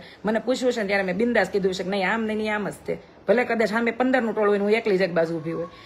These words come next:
તો આ વસ્તુ જે કેળવવાની તેવડ એક સ્ત્રીમાં હોય ને, એને કોઈ મેકઅપની જરૂર નથી પડતી. ફિલ્ટર ય ન નાખો તો હાલે, પણ હું મારા વીડિયોમાં નાખું છું. ફિલ્ટર એટલી બધી સુવિધા આપી છે, મારે મેકઅપ નથી કરવો પડતો, તો હું નાખી દઉં.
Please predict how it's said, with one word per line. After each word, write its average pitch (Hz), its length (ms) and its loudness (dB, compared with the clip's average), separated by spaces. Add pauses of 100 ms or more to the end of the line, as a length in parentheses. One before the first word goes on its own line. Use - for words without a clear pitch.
(220)
તો 220 60 2
આ 269 320 4
વસ્તુ 269 280 6
જે 240 120 6
કેળવવાની 240 440 4
તેવડ 226 280 2
એક 220 120 -4
સ્ત્રીમાં 233 360 0
હોય 240 160 4
ને, 202 140 0
એને 208 160 0
કોઈ 214 200 -2
મેકઅપની 208 420 -2
જરૂર 175 200 0
નથી 185 220 -2
પડતી. - 300 -12 (360)
ફિલ્ટર 240 240 0
ય 196 80 0
ન 208 160 2
નાખો 185 200 -2
તો 180 80 0
હાલે, 185 180 2
પણ 214 140 0
હું 240 80 2
મારા 262 140 4
વીડિયોમાં 254 280 0
નાખું 240 260 0
છું. 185 180 -6 (240)
ફિલ્ટર 269 240 2
એટલી 269 180 4
બધી 269 140 2
સુવિધા 262 320 4
આપી 269 180 2
છે, 220 100 -2
મારે 214 200 0
મેકઅપ 240 220 -2
નથી 294 160 -2
કરવો 185 220 4
પડતો, 185 340 -8 (300)
તો 214 60 2
હું 240 60 2
નાખી 285 240 -2
દઉં. 175 140 -10